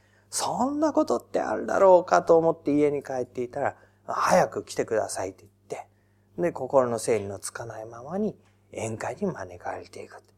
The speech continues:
で、その宴会の席で彼はさらに、エステルが王に願い出る言葉を聞くわけなんです。王妃エステルは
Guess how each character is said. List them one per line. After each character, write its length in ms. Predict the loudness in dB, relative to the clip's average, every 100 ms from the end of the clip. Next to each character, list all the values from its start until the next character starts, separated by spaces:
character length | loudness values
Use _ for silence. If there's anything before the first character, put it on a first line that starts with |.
| _ -20 -12 4
で、 80 | 8
そ 120 | 12
の 100 | 12
宴 220 | 10 8
会 220 | 6 4
の 100 | 4
席 240 | 0 0 2
で 120 | 0
彼 280 | -4 -12 -6
は 160 | -4
さ 180 | -4 -6
ら 120 | -8 -6
に、 220 | -6 -6 _ _ -20 -20 _ _
エ 100 | 0
ス 120 | 0 -4
テ 260 | 0 2
ル 220 | 2 0
が 240 | 2 2 0 -14 _ -6 6
王 220 | 8 8
に 220 | 4 -6
願 440 | -2 -2 -2 -2 0
い 60 |
出 120 | 4 4
る 120 | 2
言 280 | -6 -2 4
葉 180 | 6
を 100 | 4
聞 200 | -4 -12
く 100 | 0
わ 140 | 0 0
け 140 | -6
な 120 | -10
ん 40 | -10
で 80 | -14
す。 100 | -16 _ _ _ _ _ _ _ -20 -20 _ 6
王 220 | 12 12
妃 200 | 12 4
エ 100 | 2
ス 80 | 2
テ 140 | 2 2
ル 100 | 6
は 320 | 6 6